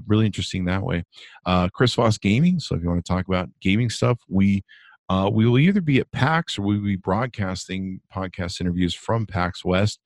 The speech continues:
in Seattle, I believe, at the end of this month, which is really close. Crypto Life Podcast, uh, if you wanna talk about crypto stuff, Spatial Computing Podcast, and Book Author Podcast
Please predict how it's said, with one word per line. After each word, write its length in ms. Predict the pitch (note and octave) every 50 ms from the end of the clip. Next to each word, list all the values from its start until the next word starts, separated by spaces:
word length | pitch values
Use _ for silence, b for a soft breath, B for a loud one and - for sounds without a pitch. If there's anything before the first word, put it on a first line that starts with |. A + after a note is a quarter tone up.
| B B B B B -
in 80 | F#2
Seattle, 580 | F2 - - F2+ F#2 G2+ A2+ B2 C3+ C3 - -
I 60 | E2
believe, 400 | F2 - F2+ G2+ G2+ G2 F#2+ F3+
at 100 | - -
the 140 | _ - G2
end 80 | G#2+ C3+
of 80 | D3
this 160 | C3+ A#2 - -
month, 180 | D3+ F3 E3+ _ _ b b b b b b b
which 140 | - - F#2+
is 120 | F#2 F2
really 180 | G#2+ D#3+ F#3 D#2+
close. 480 | - - - C#3+ A#2+ G2 F#2 - - b b b b b b
Crypto 360 | _ - - C#3 C3 - D3+ C3
Life 260 | B2+ A#2+ A#2 A2 - _
Podcast, 720 | A2 A2 A2+ A#2+ B2 - - C3 B2+ C3 B2+ - - - -
uh, 280 | - F2+ F2+ F2 F2+ - - -
if 120 | - -
you 60 | -
wanna 160 | G2 G2 G2 F#2
talk 160 | - G2 G2
about 200 | G#2 F2+ D2 -
crypto 360 | - - A#2+ B2+ _ - A#2
stuff, 320 | A2+ - - A#2+ A#2 A2+ - b b b b b _
Spatial 840 | - - - - - - - _ - B2+ C#3 B2+ - - C#3 C3+ C3 _
Computing 460 | - - - - A2+ A#2+ A#2 A#2 A2+
Podcast, 640 | A2 - A2+ A2 A2 G#2+ - A2 G#2+ G#2 F#2+ - - _
and 240 | F#2+ F#2+ F#2 F#2 F#2+
Book 240 | - G2+ G2+ - -
Author 280 | G2 F2+ E2+ - F2+
Podcast 640 | F2 - - E2+ F2 E2+ - - F2 E2+ D#2 - -